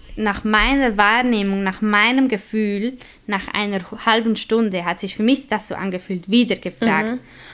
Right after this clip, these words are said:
Speaker 1: Und ich so, „Schatz, was haben wir jetzt für Zeit?“ Und dann sagt er, „Es ist immer noch ein Uhr morgens.“ Und ich ha-,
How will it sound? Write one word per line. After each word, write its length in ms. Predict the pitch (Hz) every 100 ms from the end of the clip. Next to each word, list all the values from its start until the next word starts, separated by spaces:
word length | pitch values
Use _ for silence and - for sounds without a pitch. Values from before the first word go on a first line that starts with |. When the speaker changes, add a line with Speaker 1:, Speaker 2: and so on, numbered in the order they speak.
| -
Speaker 1:
Und 80 | 196
ich 60 | 190
so, 100 | 190
„Schatz, 280 | 208 208
was 180 | 202 196
haben 180 | 208 214
wir 100 | 214
jetzt 520 | 196 220 254 247 -
für 260 | - 175 175
Zeit?“ 280 | - 165 170 -
Und 140 | 196
dann 140 | 185 190
sagt 360 | 190 196 -
er, 240 | 180 190 185
„Es 140 | - -
ist 80 | -
immer 220 | 240 294
noch 200 | 170 -
ein 260 | - 165 165
Uhr 100 | 156
morgens.“ 580 | 160 151 147 147 151 147 - - - -
Und 100 | 214
ich 180 | 226
ha-, 60 | -